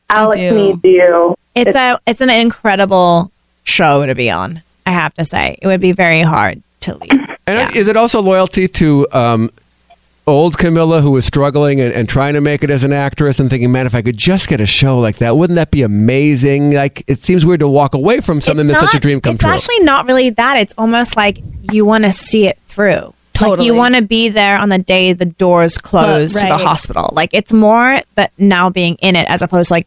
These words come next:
Speaker 3: past Camilla. It's not, like, present Camilla wanting to be, like, in the,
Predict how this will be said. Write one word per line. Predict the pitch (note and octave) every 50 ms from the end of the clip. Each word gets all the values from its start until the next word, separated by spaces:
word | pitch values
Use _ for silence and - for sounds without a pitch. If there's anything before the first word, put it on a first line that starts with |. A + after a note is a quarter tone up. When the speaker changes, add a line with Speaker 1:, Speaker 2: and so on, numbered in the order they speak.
| _ -
Speaker 3:
past | - - F#3 E3 F3 - -
Camilla. | - G#3 G3 F#3
It's | F3 -
not, | F#3+ E3+
like, | E3+ D#3+ - - _
present | - - G3 F3 F3+ F3+ F3+ D#3+ F3
Camilla | - E3+ E3+ E3 E3 E3
wanting | E3+ E3+ E3+ D3+ D3 D#3 D#3+ D3+ D#3+
to | - E3+ D#3+
be, | D#3 D#3+ D#3 D#3+
like, | D#3+ D#3 D3+ - _ -
in | F#3 F3+ F3
the, | E3+ E3+ E3+